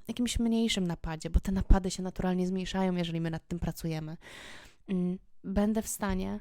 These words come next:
zdystansować się, w ogóle się nawet nie przejmować tym, że on był, tylko od razu pójść do tego jak do informacji. Okej, miało miejsce to, fakty są takie, e, i w tym momencie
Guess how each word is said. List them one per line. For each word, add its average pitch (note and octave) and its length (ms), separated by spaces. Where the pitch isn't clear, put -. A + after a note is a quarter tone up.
zdystansować A3 760
się, F#3 120
w F#3+ 60
ogóle G#3+ 160
się - 160
nawet G3+ 200
nie G#3 80
przejmować G3+ 520
tym, E3 160
że E3+ 80
on E3 140
był, F#3+ 260
tylko - 220
od G#3 120
razu G#3 360
pójść G3+ 380
do F3+ 80
tego F3 380
jak F3+ 200
do F3 160
informacji. - 680
Okej, D#3+ 400
miało G3+ 220
miejsce F3 300
to, A3+ 340
fakty - 380
są E3+ 200
takie, B3+ 480
e, G3 240
i G#3 60
w - 80
tym A#3+ 300
momencie G3+ 760